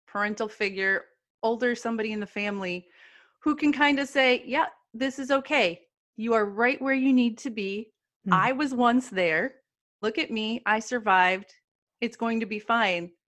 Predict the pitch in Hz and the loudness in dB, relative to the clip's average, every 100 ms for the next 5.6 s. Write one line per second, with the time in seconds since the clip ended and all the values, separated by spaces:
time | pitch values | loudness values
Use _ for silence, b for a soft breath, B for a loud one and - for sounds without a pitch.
0 | - 165 147 147 147 165 - _ _ - | -4 -4 -2 -4 -4 -6 -10 _ _ -10
1 | - 240 277 269 269 330 359 359 339 - | 2 4 6 4 4 4 2 2 -2 -6
2 | _ 247 220 226 - - 269 262 214 185 | _ -2 2 2 2 0 -2 0 -2 -6
3 | 190 180 190 226 269 277 - - _ _ | 0 0 0 0 -2 -4 -14 -20 _ _
4 | _ _ _ _ _ 220 220 220 - - | _ _ _ _ _ -4 -4 -6 -10 -8
5 | 202 196 180 165 92 | -4 -4 -4 -4 -4